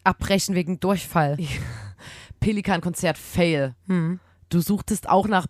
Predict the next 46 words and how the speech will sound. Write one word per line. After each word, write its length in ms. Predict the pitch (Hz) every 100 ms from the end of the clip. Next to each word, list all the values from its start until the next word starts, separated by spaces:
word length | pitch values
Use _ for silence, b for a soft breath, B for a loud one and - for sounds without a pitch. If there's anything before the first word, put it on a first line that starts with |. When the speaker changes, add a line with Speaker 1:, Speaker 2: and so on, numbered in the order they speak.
| -
Speaker 2:
Pelikan-Konzert 1300 | 196 196 190 185 160 160 151 - 151 - 170 156 -
verkackt. 800 | - - 139 - 156 131 - -
Speaker 1:
Hm. 340 | 180 190 170 180 B B _
Speaker 2:
Ähm, 340 | 190 196 190 - -
und 240 | 190 175 - _ _
damit 260 | - 180 220
wir 60 | 247
dir 120 | 196
die 60 |
ganze 240 | 180 180 170
Zeit 80 | 147
Maulsack 500 | 147 156 175 131 -
sagen, 560 | 120 117 - 143 208 - b b
das 120 | -
heißt 320 | 190 185 - - _ 147
Hautsack. 680 | 175 180 - - - - - _ _ _ B B B
Speaker 1:
Ah, 220 | - 202 190
Speaker 2:
Weil 60 |
Speaker 1:
okay, 240 | 185 - 208
das 140 | 196
ist 80 | 196
ja 60 | 196
ein 60 |
viel 240 | 175 202 196
besseres 500 | 196 - 175 165 151
Wort. 300 | 151 - -
Gut, 120 | 196
Speaker 2:
ein 0 |
Speaker 1:
dass 140 | 196
du 100 | -
das 80 | 214
Speaker 2:
Pelikan 420 | 269 170 - 156
Speaker 1:
gesagt 60 | 185
hast. 60 | 190
Speaker 2:
benutzt 240 | 190 -
nämlich 180 | 190 185
seinen 160 | 175 160
Schnabel 640 | - - 117 139 190 254 b b b
wie 340 | - 175 214 226 -
ein 280 | 165 170 165 _
Ke-, 120 | - -
also 180 | 165 160
quasi 300 | - 160 160
wie 100 | 165
ein 100 | 151
Kescher. 400 | - 151 - -